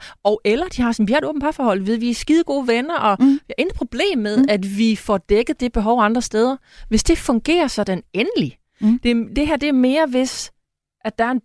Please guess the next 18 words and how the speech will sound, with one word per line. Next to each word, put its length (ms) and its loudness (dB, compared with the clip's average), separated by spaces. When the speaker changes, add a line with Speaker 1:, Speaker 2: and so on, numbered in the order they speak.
Speaker 1:
dyb 220 0
frustration 1000 -4
i 140 -8
jer 100 -2
begge, 340 0
eller 160 2
i 80 -2
den 180 -4
ene, 320 2
hvor 100 2
det 100 -8
ikke 140 -10
fungerer. 340 -8
Speaker 2:
Godt. 180 -2
Så 120 -2
hvis 220 -2
man 160 -2
altså 240 -4